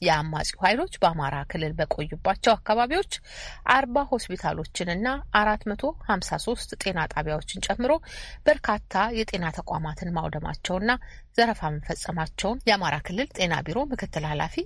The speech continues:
አብዱል ከሪም መንግስቱ ገልጸዋል። ወደ ስፍራው ተንቀሳቅሶ ዘገባውን ያጠናቀረው ኬኔዲ አባተ ነው፣ እንደሚከተለው ይቀርባል።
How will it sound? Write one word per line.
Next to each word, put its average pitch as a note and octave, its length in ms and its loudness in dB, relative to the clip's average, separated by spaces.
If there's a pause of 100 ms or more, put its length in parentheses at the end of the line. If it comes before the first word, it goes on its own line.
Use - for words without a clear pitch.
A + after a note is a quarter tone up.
(120)
አብዱል F3 420 0
ከሪም D#3 340 0
መንግስቱ E3+ 420 -6 (240)
ገልጸዋል። - 500 0 (280)
ወደ A#3 160 2 (200)
ስፍራው D3+ 400 -2
ተንቀሳቅሶ - 840 -2 (760)
ዘገባውን D3+ 440 -2
ያጠናቀረው D#3 760 -2 (140)
ኬኔዲ D#3+ 340 -2
አባተ C3+ 340 -2
ነው፣ A#3 100 -2 (120)
እንደሚከተለው D3+ 720 -4
ይቀርባል። E3 380 0